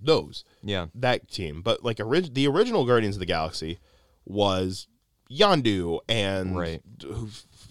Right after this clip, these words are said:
Speaker 1: I can't remember the guy that Star-Lord, or that Stallone is playing, and,
Speaker 2: Mm.
Speaker 1: and, uh, Charlie three hundred, three thousand, whatever.
Speaker 2: Right.
Speaker 1: Like, all these, like, random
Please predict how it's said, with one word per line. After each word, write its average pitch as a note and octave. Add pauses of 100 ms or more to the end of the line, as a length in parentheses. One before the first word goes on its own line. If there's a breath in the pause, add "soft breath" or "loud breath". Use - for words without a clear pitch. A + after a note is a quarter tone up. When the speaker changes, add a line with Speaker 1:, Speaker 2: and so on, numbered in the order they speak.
(160)
Speaker 1:
I -
can't A#2+
remember A2
the G2+
guy G2
that F#2+
Star-Lord, G#2
or G2+
that G2
Stallone A#2+
is G2
playing, F2
and, F#2 (260 loud breath)
Speaker 2:
Mm. F#2
Speaker 1:
and, F2
uh, D#2+
Charlie B2
three A2
hundred, G2 (100)
three A2+
thousand, F#2+
whatever. F#2+ (140 loud breath)
Speaker 2:
Right. E2+
Speaker 1:
Like, A#2+
all D#3+
these, D#3
like, A#2 (1500)
random A2